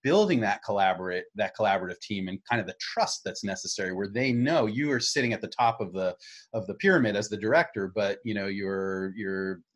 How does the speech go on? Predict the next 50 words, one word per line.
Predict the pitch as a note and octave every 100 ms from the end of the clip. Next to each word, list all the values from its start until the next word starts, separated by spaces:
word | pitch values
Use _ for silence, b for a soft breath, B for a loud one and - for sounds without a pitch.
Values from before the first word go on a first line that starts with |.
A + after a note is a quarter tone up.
| G2+
um, | F#2 F#2 F#2 -
cinematographer, | - A#2 G#2+ A#2+ A2+ A2 - G#2 G2+ G2+
et | G2
cetera, | B2+ A2
like, | F#2 G2 -
they | G#2+
know | A#2 A#2
that, | G#2 - _
that | G2+ -
they | A2
are | G2+
free | - - A2
to | G2+ -
kind | G2+ F#2
of | F#2 _ B B -
do | B2
their | A#2+ A#2
own | A#2
creative | - A2+ G#2+ G#2
work. | D#3+ A2 - B B B -
Um, | B2 B2 A#2+ A#2+ _
what's | - G3
the | - -
process | E3+ E3 C3+ -
of | G#2+ -
building | A2+ A#2 A2+ G#2 G#2+ A2+
a, | G2 G2 -
a, | A2+ -
how | C#3
does | G#3+
that | G3+ E3+
process | D#3+ D3+ C3
get | - A#2
built? | F3+ E3
And | A#2+
do |
you | C#3
have, | -
and | C#3+ C#3
are | C3+
there | C3+
some | - B2
examples | A2 C3+ E3+ E3 A2+ G#2+
of, | G2+ -
of | A2+ G#2
things | B2 G#2
where | G#2
you've | G#2 A#2 G#2
been | G#2
presented, | - F#2 A#2 A#2+ A#2+ G2+